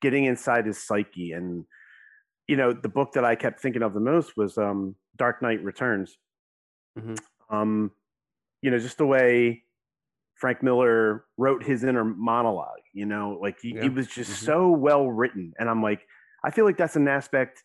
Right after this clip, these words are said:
Speaker 1: they never really fully captured in any Batman film, was, like, that internal.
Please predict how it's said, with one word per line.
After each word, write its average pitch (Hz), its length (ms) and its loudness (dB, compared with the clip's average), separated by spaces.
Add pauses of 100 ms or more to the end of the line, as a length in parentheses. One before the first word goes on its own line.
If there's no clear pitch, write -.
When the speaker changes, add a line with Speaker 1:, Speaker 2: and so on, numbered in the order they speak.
(120)
Speaker 1:
they 131 120 2
never 131 280 2
really 127 300 4
fully 147 300 0
captured 151 500 -4 (320)
in 117 160 -2
any 139 240 2
Batman 107 500 -2
film, 80 480 -12
was, 101 280 -2
like, 101 200 -2
that 127 140 2
internal. 113 760 -2